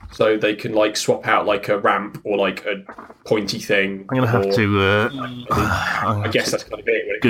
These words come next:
Speaker 2: Google
Speaker 1: Robot
Speaker 2: this,
Speaker 1: Wars, isn't it?
Speaker 2: 'cause I
Speaker 1: Like a
Speaker 2: can't
Speaker 1: hammer, a
Speaker 2: remember.
Speaker 1: ramp, and a pointy, and
Speaker 2: Hammer
Speaker 1: a, a
Speaker 2: robots are
Speaker 1: pointy
Speaker 2: pointless. Oh, Behemoth. I, I remember that one. Was that good or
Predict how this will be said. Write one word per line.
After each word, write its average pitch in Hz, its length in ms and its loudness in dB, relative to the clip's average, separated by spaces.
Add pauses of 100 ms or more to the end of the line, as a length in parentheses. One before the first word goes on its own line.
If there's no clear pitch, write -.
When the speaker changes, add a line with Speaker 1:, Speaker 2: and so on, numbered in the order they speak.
Speaker 2:
Google 101 160 4
Speaker 1:
Robot 98 240 4
Speaker 2:
this, 101 80 -4
Speaker 1:
Wars, 104 140 -2
isn't 110 140 0
it? 101 40 4
Speaker 2:
'cause 98 40 4
I 104 40 0
Speaker 1:
Like 98 120 -4
a - 140 -14
Speaker 2:
can't 101 220 0
Speaker 1:
hammer, 107 120 0
a 95 80 0
Speaker 2:
remember. 90 200 -2
Speaker 1:
ramp, 104 240 2 (160)
and 101 80 -4
a 98 60 -4
pointy, - 500 -10
and 95 100 -16 (200)
Speaker 2:
Hammer 214 280 4
Speaker 1:
a, 143 60 6
a 113 120 4
Speaker 2:
robots 95 280 2
are 101 40 0
Speaker 1:
pointy - 140 -10
Speaker 2:
pointless. 95 640 0
Oh, 127 240 2 (100)
Behemoth. 117 880 -4
I, 123 340 -10 (580)
I 131 100 0
remember 147 380 2
that 92 160 2
one. 98 260 2
Was 135 180 -2
that - 260 -4
good 196 320 2
or 131 180 2